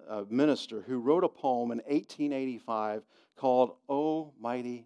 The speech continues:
God." Uh, writes this poem, kind of forgets about it, never goes anywhere. But, uh, in nineteen twenty-three, an English missionary, Stuart Hine, uh, comes across the poem,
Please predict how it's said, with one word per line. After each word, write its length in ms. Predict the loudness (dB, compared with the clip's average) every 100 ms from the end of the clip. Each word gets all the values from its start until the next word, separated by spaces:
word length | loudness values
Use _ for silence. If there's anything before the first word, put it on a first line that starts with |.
| _
God." 440 | -14 -12 -12 -14 -18 _ _ _ _ _ -6
Uh, 360 | -2 0 0 -4 _ _ _ _ -18
writes 320 | -6 -6 -6
this 140 | -10 -12
poem, 540 | -4 -2 -2 -6 -12 _ _ _ _ _ _ _ _
kind 200 | -8 -6
of 140 | -10
forgets 340 | -12 0 0 0
about 300 | -2 0 -2
it, 160 | -6
never 200 | -6 -6
goes 280 | -2 -2 -2
anywhere. 640 | -4 -4 -2 -2 0 -4 -10 _ _ _ _ 8
But, 380 | 10 10 8
uh, 320 | 6 8 6 2 _ _ _ -6 -6 -6 -4
in 260 | 0 2
nineteen 380 | 4 2 0 -6
twenty-three, 1040 | -4 -2 -2 -4 -8 -2 2 2 2 -2 -4 -16 _ -4
an 140 | -2
English 360 | 0 2 2 2
missionary, 540 | 2 2 -2 0 0
Stuart 440 | 0 -2 0 2 0
Hine, 600 | 0 0 0 0 -2 -6 _ _ _
uh, 360 | 0 2 2 -2 -10 _ -4
comes 220 | -4 -4
across 380 | 2 2 2 -2
the 80 |
poem, 380 | -6 -2 -2 -4